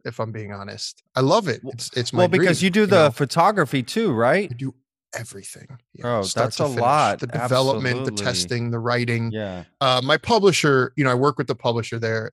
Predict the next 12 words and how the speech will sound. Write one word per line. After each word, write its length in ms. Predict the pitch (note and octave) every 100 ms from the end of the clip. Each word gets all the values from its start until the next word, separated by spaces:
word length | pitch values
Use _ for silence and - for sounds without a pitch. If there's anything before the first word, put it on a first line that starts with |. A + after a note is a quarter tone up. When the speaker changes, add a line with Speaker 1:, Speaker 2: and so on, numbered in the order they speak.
| A2+
Speaker 1:
They 140 | A#2
do, 420 | A2+ A2+ A2 G#2+ - _
you 80 | D3+
know, 60 | C3+
obviously 280 | B2+ B2 A#2+
there's 120 | A2+
a 40 | -
whole 200 | - -
editing 380 | - D3 C3 B2
team, 320 | A#2 B2 A2 G#2+
graphic 400 | C3+ C3+ D3 B2
designers. 540 | A#2 A2+ A2+ A2 A2